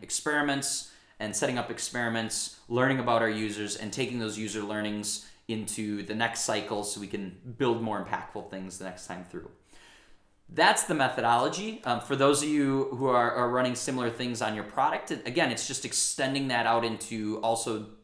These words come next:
applying that to your website and to your marketing in, in general. Now, how do you get started with that? Well, you know, some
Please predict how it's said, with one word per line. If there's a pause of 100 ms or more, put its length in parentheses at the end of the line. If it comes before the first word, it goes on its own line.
(280)
applying
that
to
your
website
and
to
your
marketing
in,
in
general. (1160)
Now, (540)
how
do
you
get
started
with
that?
Well,
you
know,
some